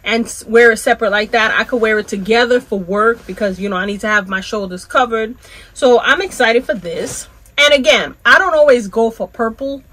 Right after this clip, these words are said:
but I wanted something a little bit different than everything else I've been getting. Then I got this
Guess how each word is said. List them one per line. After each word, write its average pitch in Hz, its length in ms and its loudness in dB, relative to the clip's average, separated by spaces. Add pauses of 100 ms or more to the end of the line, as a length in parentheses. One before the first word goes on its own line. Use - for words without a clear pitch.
(360)
but 247 120 2
I 247 80 6
wanted 311 340 2
something 262 400 0
a 226 120 -2
little 262 220 0
bit 240 200 0
different 208 680 -4
than 196 180 -2
everything 208 400 -2
else - 260 -2
I've 170 120 -8
been 180 160 -8
getting. 170 300 -12 (1700)
Then 262 220 4
I 392 120 6
got 262 360 2
this 226 560 4